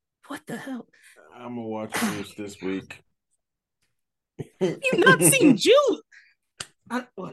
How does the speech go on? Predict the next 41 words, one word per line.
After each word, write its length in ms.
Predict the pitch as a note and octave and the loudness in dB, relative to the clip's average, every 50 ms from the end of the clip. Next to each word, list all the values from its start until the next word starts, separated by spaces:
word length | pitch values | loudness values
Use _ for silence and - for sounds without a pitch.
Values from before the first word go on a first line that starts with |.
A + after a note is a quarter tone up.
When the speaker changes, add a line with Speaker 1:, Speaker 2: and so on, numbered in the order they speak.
| - - | -6 -4
Speaker 1:
at 140 | A3 B3 | -2 0
least 220 | C#4 C4+ C4 - G#3 | 0 0 -2 -2 -4
you've 100 | F#3+ - | -6 -8
seen 200 | - F#3+ F3 E3 | -8 -8 -8 -8
Menace 260 | D3+ D3+ E3 - - | -8 -10 -12 -14 -14
to 60 | - | -14
Society. 640 | - - - - - - - - - _ - C3 D#3 | -12 -12 -12 -12 -14 -16 -20 -20 -20 _ -10 -6 -4
I 100 | F#3 F3+ | -4 -4
don't 120 | - - | -4 -8
know, 60 | - - _ _ _ _ | -12 -20 _ _ _ _
but 120 | - - - _ _ _ _ B3+ B3 - - | -20 -20 -20 _ _ _ _ -20 -20 -4 0
whatever. 360 | A3 A3 F3 - C3 B2 - _ - _ _ _ - _ _ | 0 0 0 0 -6 -12 -20 _ -20 _ _ _ -20 _ _
It 120 | - C#4 C4 | -4 0 2
made 160 | D#4+ D4 C4+ | 4 4 4
me, 160 | C#4 C4+ B3+ G4 | 4 2 2 0
you 240 | A#4+ G#4 C#4+ A#3 G#3 | 2 2 2 2 2
even 260 | A#3+ C4+ A3+ G#3 G3+ | 2 2 2 2 2
made 160 | A3 A#3 C4 B3+ | 2 2 2 2
me 100 | C4+ B3+ | 2 0
forget 240 | - A#3+ C4 B3+ | 0 -2 -2 -2
what 80 | C4 C4+ | 0 0
I 60 | C4+ | -2
was 160 | C4 C4 - | -2 -4 -6
saying. 260 | - G#3+ F#3 D#3+ D3 D#3+ - | -6 -6 -6 -8 -8 -8 -8
Um, 300 | G3 G3+ G3 F#3+ F3+ - - | -6 -6 -4 -6 -6 -8 -8
um, 260 | F#3+ F#3+ F#3 F3 - F3+ | -8 -8 -8 -8 -8 -8
um, 300 | F#3 F#3 F3+ F3 F3 - | -8 -8 -8 -8 -6 0
oh, 100 | - C#4+ | 0 2
yeah. 360 | E4+ F4 F4+ E4 C4+ G#3+ E3 - - - - _ - | 2 4 4 2 2 2 0 -4 -8 -18 -20 _ -2
Yeah, 200 | A3 B3 A3+ G#3+ | 0 0 2 2
that 100 | A3 A3+ | 2 2
was 120 | A#3 A3 A3+ | 2 2 0
a 60 | A3 | 0
really 260 | A3+ A#3+ A3+ A3+ G3 | 0 -2 -2 -2 -6
cool 280 | - - A#3+ A3 G3+ F3 | -6 -6 -6 -6 -6 -4
joke, 400 | D#3 F#3+ G3+ G3 F3 D#3 - - | -4 -2 -2 -2 -2 -4 -8 -10
um, 440 | F3 F3 E3+ E3 E3 E3 D#3 D#3+ - - | -8 -8 -8 -8 -8 -10 -12 -12 -10 -6
the 140 | F3 F3 | -4 -4
Scream 360 | E3 - - G#3+ G#3 G3+ F#3+ E3 | -4 -4 -2 -2 0 0 -2 -2
Two 220 | - - G#3 F#3 | -4 -4 -4 -2
reference. 640 | F3+ E3+ D3+ - - D#3 D3+ D#3+ - - - - | -4 -4 -6 -6 -10 -16 -18 -16 -12 -12 -12 -12